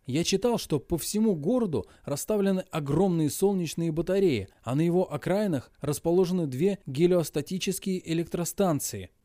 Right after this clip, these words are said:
Весь день они аккумулировали солнечную энергию, а с наступлением темноты отдавали её. Как только мы подъехали к автобусному терминалу, связь с Оазисом отрубилась.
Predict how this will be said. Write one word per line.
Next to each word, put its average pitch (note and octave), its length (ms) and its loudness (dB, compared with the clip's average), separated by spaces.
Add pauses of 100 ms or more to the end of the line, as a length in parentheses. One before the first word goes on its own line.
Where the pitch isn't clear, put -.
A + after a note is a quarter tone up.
Весь E3 320 0
день G#3 280 2
они D#3+ 240 0
аккумулировали E3 720 2
солнечную C3 680 -2
энергию, D#3 520 0 (160)
а C3 120 -4
с - 100 -6
наступлением C#3 580 -2
темноты B2 500 -4 (120)
отдавали A#2 580 0
её. F#2 300 -10 (420)
Как - 180 -6
только A3+ 300 2
мы F#3+ 100 2
подъехали C#3+ 540 0
к A#2+ 80 -2
автобусному D3 560 -2
терминалу, G#3 520 -2
связь D#3+ 380 0
с - 100 -4
Оазисом F#3+ 600 0
отрубилась. C3+ 760 -4